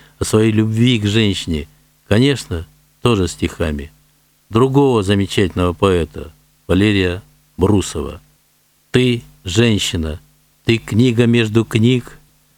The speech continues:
ты свернутый, запечатленный свиток, в его строках и дум, и слов избыток, в его листах безумен каждый миг.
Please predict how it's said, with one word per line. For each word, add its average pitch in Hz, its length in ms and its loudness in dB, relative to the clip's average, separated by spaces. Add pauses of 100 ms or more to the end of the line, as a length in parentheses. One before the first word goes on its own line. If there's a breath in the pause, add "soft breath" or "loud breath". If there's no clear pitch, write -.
(400)
ты 120 100 2
свернутый, 131 720 2
запечатленный 123 800 0
свиток, 127 720 -2 (400)
в 90 60 -2
его 101 200 2
строках 104 640 -2
и 117 120 0
дум, 117 360 2
и 120 140 -2
слов 120 540 -2
избыток, 113 640 0 (120)
в 104 120 -6
его 110 260 2
листах 107 520 -2 (100)
безумен 90 540 -2
каждый 85 500 -4
миг. 113 320 0